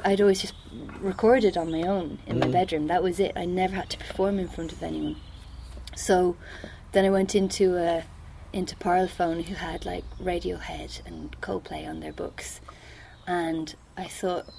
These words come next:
Speaker 1: "I'd better relinquish some of my sense of control because they know more about it." But then they're trying to guess what you're about.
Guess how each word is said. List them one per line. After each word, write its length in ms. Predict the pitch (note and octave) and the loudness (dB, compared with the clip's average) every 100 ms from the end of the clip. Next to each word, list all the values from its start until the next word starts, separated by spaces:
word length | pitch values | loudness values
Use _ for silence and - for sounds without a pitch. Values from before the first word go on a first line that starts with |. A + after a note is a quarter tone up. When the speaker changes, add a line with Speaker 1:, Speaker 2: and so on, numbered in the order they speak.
| - | -6
Speaker 1:
"I'd 180 | F#3 - | -6 -2
better 200 | F3+ F3 | 0 0
relinquish 640 | F3 F3 F#3 G3 F3+ - | 0 -2 -4 -2 -2 -2
some 360 | - F3 E3 D#3+ - - - - - - - - - F#3+ | -2 -2 -2 -6 -12 -20 -20 -20 -20 -20 -20 -20 -12 -4
of 200 | F3 D3+ | -2 -2
my 160 | E3 D3+ | -2 -2
sense 340 | - F3 E3 | -2 -4 -4
of 60 | F#3 | -6
control 640 | F3+ E3 - F3 E3+ D#3+ D#3 | -6 -4 0 2 2 0 -4
because 280 | D3+ E3 | -6 -6
they 160 | - E3 | -2 -2
know 260 | E3 D#3+ D#3+ | 0 -2 -2
more 280 | E3 G#3+ | 2 6
about 280 | G#3+ F#3 D#3+ | 6 4 0
it." 120 | D#3+ - - | 0 -4 -8
But 160 | F#3+ F#3+ | -6 4
then 260 | A#3 A3+ A3 | 6 8 6
they're 120 | G3 | 4
trying 240 | - F#3+ | 2 0
to 80 | F#3 | 0
guess 360 | - F3+ - - | 0 0 0 -6
what 140 | E3+ | -4
you're 160 | E3+ E3 | -2 2
about. 420 | F3 F#3+ - - | 4 4 2 -8